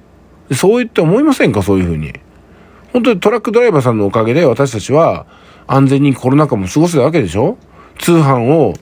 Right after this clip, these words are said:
いっぱい利用してね、年末年始もいろんな人から人への贈り物、誰のおかげなんですかってことですよ。で、トラックドライバーはそれでも人手不足。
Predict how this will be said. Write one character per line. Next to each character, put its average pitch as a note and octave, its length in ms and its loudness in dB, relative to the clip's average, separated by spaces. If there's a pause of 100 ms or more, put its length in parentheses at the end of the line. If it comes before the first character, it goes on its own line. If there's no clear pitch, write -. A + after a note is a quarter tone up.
(140)
い A#2+ 80 -4
っ - 40 -10
ぱ D3 180 0
い D3 60 2
利 C#3 80 2
用 D#3 120 2
し D3+ 60 -4
て E3+ 80 -4
ね、 A3 160 -2 (100)
年 C3 220 2
末 E3 260 0
年 G3 120 2
始 D3+ 80 0
も G#2+ 160 2
い A2+ 40 0
ろ C#3+ 120 -2
ん F3+ 80 0
な F#3 160 -2 (480)
人 - 200 -2
か F3+ 100 0
ら E3 80 0
人 E3+ 180 -2
へ D#3+ 40 2
の B2+ 100 2
贈 A2 140 0
り C3 60 0
物、 C3+ 220 2
誰 A#3 200 0
の A#2+ 360 0
お A2+ 40 -4
か A#2+ 140 0
げ A#2 80 0
な A2 140 0
ん F#2+ 40 -2
で F2 80 -4
す - 80 -14
か A2 100 0
っ G#2 40 -2
て - 100 -14
こ A#2 80 -6
と D3 140 0
で G2+ 60 -6
す F#2+ 60 -10
よ。 F2 180 -10 (260)
で、 A3 260 0 (160)
ト F3+ 100 0
ラ F3 100 2
ッ D3 40 -12
ク E3 60 -6
ド E3 100 0
ラ D#3+ 80 2
イ C3+ 60 0
バ A2 60 -2
ー G#2 40 2
は A#2 160 2
そ D3+ 120 -2
れ F3+ 40 -2
で G3 60 2
も C3+ 80 0
人 B2 180 -4
手 A#2+ 60 -4
不 A2 100 -2
足。 F2+ 240 -10